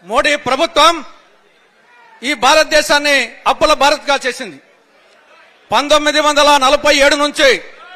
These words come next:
రెండు వేల పద్నాలుగు వరకు అరవై ఏడు సంవత్సరాలలో పండిట్ నెహ్రూ మొదలుకొని మన్మోహన్ సింగ్ వరకు పదమూడు మంది ప్రధానుల కాలంలో కేంద్ర ప్రభుత్వం చేసిన అప్పు నలభై ఆరు లక్షల కోట్ల రూపాయలైతే,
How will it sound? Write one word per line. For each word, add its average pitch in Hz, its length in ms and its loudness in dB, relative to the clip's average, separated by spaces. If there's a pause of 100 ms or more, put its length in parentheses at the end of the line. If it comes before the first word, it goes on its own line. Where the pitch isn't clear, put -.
(480)
రెండు 277 300 -2
వేల 294 280 2
పద్నాలుగు 285 460 0
వరకు 277 460 2 (640)
అరవై 285 280 0
ఏడు 285 220 0
సంవత్సరాలలో 294 840 0 (520)
పండిట్ 294 360 -2
నెహ్రూ 294 260 0
మొదలుకొని 285 680 0 (280)
మన్మోహన్ 294 440 0
సింగ్ 302 220 -6
వరకు 285 500 0 (320)
పదమూడు 285 340 -2
మంది 285 240 -4
ప్రధానుల 302 400 -2
కాలంలో 285 640 2 (320)
కేంద్ర 311 340 0
ప్రభుత్వం 302 680 -2
చేసిన 285 220 -2
అప్పు 269 600 0 (300)
నలభై 277 500 -2
ఆరు 262 200 0
లక్షల 240 360 -4
కోట్ల 254 260 -2
రూపాయలైతే, 233 960 0